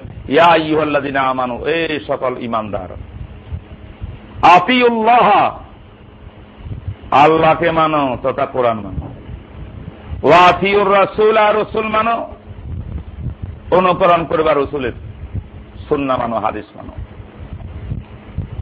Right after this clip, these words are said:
এরপর আল্লাহ পাক বলেন, "এতাত অনুকরণ করো, ওয়া উলিল আমরি মিনকুম।"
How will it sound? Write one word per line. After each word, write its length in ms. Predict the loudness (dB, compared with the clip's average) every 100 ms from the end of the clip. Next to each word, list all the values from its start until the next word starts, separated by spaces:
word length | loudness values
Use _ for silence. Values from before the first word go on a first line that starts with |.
| -12 -12 -12 0
এরপর 360 | 6 6 6 6
আল্লাহ 360 | 6 6 4
পাক 160 | 4 0
বলেন, 320 | 2 0 0 -2
"এতাত 540 | -4 0 4 4 2 -2
অনুকরণ 640 | -2 -2 0 0 0 -2
করো, 380 | -2 0 0 -2 0
ওয়া 180 | 0 2
উলিল 560 | -2 0 0 0 -2 -2
আমরি 460 | -2 -2 -2 -2
মিনকুম।" 800 | -4 -6 -8 -8 -8 -8 -10